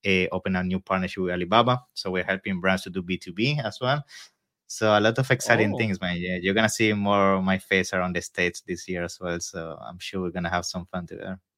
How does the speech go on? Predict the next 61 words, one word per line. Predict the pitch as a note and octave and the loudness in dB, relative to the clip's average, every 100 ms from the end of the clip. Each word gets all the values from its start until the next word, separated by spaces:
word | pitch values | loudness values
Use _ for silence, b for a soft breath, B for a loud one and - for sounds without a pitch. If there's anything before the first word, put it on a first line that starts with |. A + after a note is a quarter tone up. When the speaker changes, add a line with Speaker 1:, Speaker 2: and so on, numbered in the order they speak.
| - | -12
Speaker 1:
Yeah. | F2 F#2 - | -12 -12 -4
Speaker 2:
Awesome, | C#3+ E3 C#3+ | -2 -2 -2
man. | B2+ A#2 | -4 -2
Awesome. | D3+ D3 C3 | -2 0 -2
Speaker 1:
<laughs> | |
Speaker 2:
And | D#3+ | 0
then | F3+ F3+ | 2 2
do | G3+ | 2
you | A3 | 4
hire | G3 G#3 | 4 6
anybody | G#3+ G#3 F#3 G3 | 4 4 2 2
in | F3+ | 2
Venezuela | D#3+ C#3+ D3 F3+ | 0 0 0 0
or | C#3+ | -4
no? | A2+ G#2+ _ _ _ _ _ - B B B | -6 -10 _ _ _ _ _ -16 B B B
Speaker 1:
Yes, | F#2 B2 - - | 8 8 6 0
I | |
already | F2+ G2+ G#2 | 4 6 8
have | G#2+ G2 | 8 4
three | - G#2 | 2 0
people. | F#2+ A2+ G2 E2+ _ _ - | 2 0 0 -4 _ _ -10
Yeah. | F#2+ G2 B2+ _ _ - | -2 -2 -2 _ _ -20
Speaker 2:
You | C#3+ | -14
do? | A#2 | -12
Okay. | B2 - | -12 -6
I | A#2+ | -2
have, | B2+ F3 E3+ | 4 4 2
I | - D#3 | 2 4
have, | F3+ G3 | 6 6
uh, | E3+ D#3 B2+ | 6 4 4
we | D#3 | 2
did | E3+ F3+ | 4 4
a | |
big, | D3+ D#3+ D#3 | 4 2 4
uh, | C#3+ C3+ B2 | 4 4 2
hiring | - D3+ F#3+ D#3+ | 2 4 4 0
thing. | - B2 | -4 -4
I | B2 | -2
have | C#3+ | -2
a | C#3+ | 0
bunch | C#3+ C3+ | -2 -4
of | C3+ | -4
people | C#3+ C#3+ B2+ | -4 -4 -6
if | B2+ | -4
you | B2 | -4
wanna | B2+ B2+ A#2 - _ _ _ - | -2 -2 -4 -6 _ _ _ -4
check | C#3+ C3+ | -2 2
out, | B2+ | 4
like, | E3+ | 6
Speaker 1:
Mm. | F#3 | 6
Speaker 2:
video | C3 C3 | 4 -2
people | B2 C3+ C3 | -2 -4 -2
and | B2+ B2 | -4 -4
stuff | C3+ | -4
like | B2+ | -2
that, | C3+ | 0
I | C#3 | 0
can | C#3 C3 | 0 -2
send | C#3 C#3 | -2 -2
you | C3 | -2
some, | C3+ B2 | -4 -6